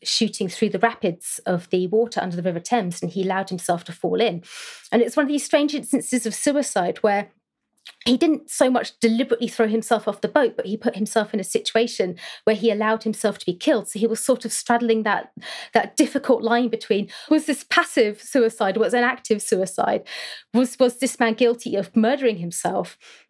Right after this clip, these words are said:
Or was this something quite different? Was this misadventure? Was this an accident? So, yeah, it's quite an interesting case, 'cause it's sort of, like, teasing out the distinctions between what was self-murder and what was accidental death. So.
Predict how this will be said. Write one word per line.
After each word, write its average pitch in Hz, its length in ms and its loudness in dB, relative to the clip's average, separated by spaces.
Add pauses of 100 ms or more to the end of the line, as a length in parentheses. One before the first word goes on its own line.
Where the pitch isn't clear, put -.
(220)
Or 233 100 6
was 226 220 0
this - 140 -6
something - 360 0
quite - 280 -2
different? 190 400 -2
Was 202 140 0
this - 180 -4
misadventure? 208 640 -2
Was 175 140 -4
this - 200 -4
an 196 60 0
accident? 175 560 -4
So, - 180 0
yeah, 185 260 0
it's 185 200 -2
quite 381 240 2
an 403 60 -4
interesting 339 360 0
case, 240 260 0
'cause - 140 -12
it's - 100 -6
sort - 140 2
of, 226 60 -4
like, 226 180 0
teasing 254 340 0
out 226 120 0
the - 60 0
distinctions 214 580 -2
between 190 380 -2 (240)
what 233 240 4
was 226 200 2
self-murder 202 760 0 (420)
and 202 140 4
what 214 180 0
was 208 120 -2
accidental 185 560 -2
death. 175 380 0
So. 175 280 -2